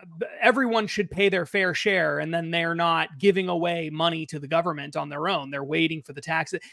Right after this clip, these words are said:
Like, I agree that that's hypocritical, but that's, that's how, e-,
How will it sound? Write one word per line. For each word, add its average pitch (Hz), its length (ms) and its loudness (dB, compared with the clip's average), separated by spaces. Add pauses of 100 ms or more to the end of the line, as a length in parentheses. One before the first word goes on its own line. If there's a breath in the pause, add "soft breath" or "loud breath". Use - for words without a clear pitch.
(100)
Like, 220 160 8
I 226 120 12
agree 233 360 4
that 214 140 2
that's 190 180 2
hypocritical, 226 800 0 (360)
but 233 240 4
that's, 285 500 2 (200)
that's 453 160 2
how, 269 160 8
e-, 269 80 8